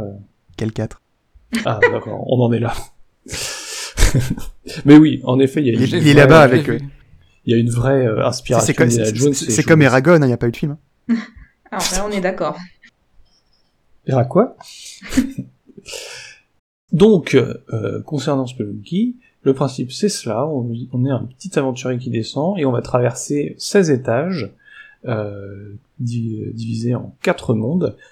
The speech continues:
Speaker 1: toujours dans le même ordre, et ça se résume plus ou moins à ça. En sachant que, bah, le jacking, euh, comme c'est un roguelike, eh ben, c'est que tous les niveaux sont procéduraux, donc, bah, la descente est à chaque fois différente.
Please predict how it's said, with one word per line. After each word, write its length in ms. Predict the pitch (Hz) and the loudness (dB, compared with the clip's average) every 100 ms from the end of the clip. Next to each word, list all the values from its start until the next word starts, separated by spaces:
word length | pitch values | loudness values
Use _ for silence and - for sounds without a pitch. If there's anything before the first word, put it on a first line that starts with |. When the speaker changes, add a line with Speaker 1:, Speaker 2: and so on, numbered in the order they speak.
| _ - | _ 0
Speaker 1:
toujours 320 | 254 233 190 | 4 4 4
dans 100 | 170 | 2
le 60 | |
même 180 | 151 127 | 4 4
ordre, 400 | 117 151 160 101 _ _ | 2 0 -4 -8 _ _
et 160 | - 151 | -6 -6
ça 160 | 147 - | -6 -10
se 80 | - | -8
résume 360 | 113 160 175 - _ _ _ | -4 -4 -6 -10 _ _ _
plus 240 | _ 151 156 | _ -2 0
ou 20 | |
moins 180 | 143 139 | 2 0
à 40 | |
ça. 140 | 131 131 - _ _ _ _ _ _ | -2 -10 -16 _ _ _ _ _ _
En 80 | 123 | -6
sachant 380 | 127 120 - 151 | -4 -2 -2 -4
que, 380 | - 135 127 117 | 0 2 2 2
bah, 140 | 107 | -2
le 120 | 104 | -2
jacking, 440 | 107 95 160 180 120 | -6 -4 0 0 0
euh, 200 | 107 104 | -2 -6
comme 160 | 104 | -10
c'est 100 | - | -10
un 60 | 98 | -12
roguelike, 340 | - 117 151 113 | -6 -4 -4 -4
eh 40 | |
ben, 160 | 110 113 | -6 -8
c'est 240 | - 120 | -8 -8
que 300 | - 127 120 | -2 0 0
tous 160 | 120 147 | -2 -2
les 100 | 127 | 2
niveaux 260 | 123 127 | 2 2
sont 160 | 127 107 | -2 -8
procéduraux, 560 | - - 101 98 160 | -10 -10 -8 -4 -4
donc, 280 | 151 127 143 | -2 -2 -2
bah, 240 | 95 - - _ _ | -6 -10 -18 _ _
la 80 | 127 | -6
descente 400 | 139 - 139 - | -6 -8 -8 -10
est 200 | - 120 | -14 -16
à 20 | |
chaque 200 | - - | -10 -10
fois 120 | - 147 | 0 0
différente. 540 | 131 127 - - | 0 -6 -8 -16